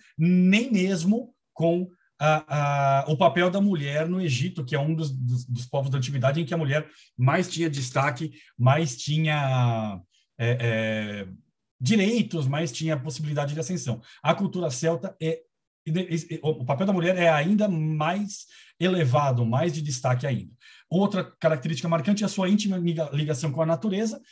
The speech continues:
né? As comunidades dos celtas eram comunidades basicamente rurais, espalhadas na paisagem,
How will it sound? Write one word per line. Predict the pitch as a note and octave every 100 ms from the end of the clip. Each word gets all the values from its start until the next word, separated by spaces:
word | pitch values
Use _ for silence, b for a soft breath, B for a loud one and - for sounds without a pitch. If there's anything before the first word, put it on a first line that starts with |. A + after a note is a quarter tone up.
| b -
né? | C#3
As | D#3+
comunidades | G3 F#3 F#3 D#3 E3 D#3+ C#3
dos | C#3+ B2+
celtas | D3 B2+ B2+
eram | C#3
comunidades | - C#3+ C3+ C3 B2 - b -
basicamente | C#3+ D3 - D3+ D3+
rurais, | D#3 D3 F3 A3 D3
espalhadas | B2+ C#3+ C#3+ C3+
na | B2+
paisagem, | B2 C3 C#3 D#3 F#3 G3+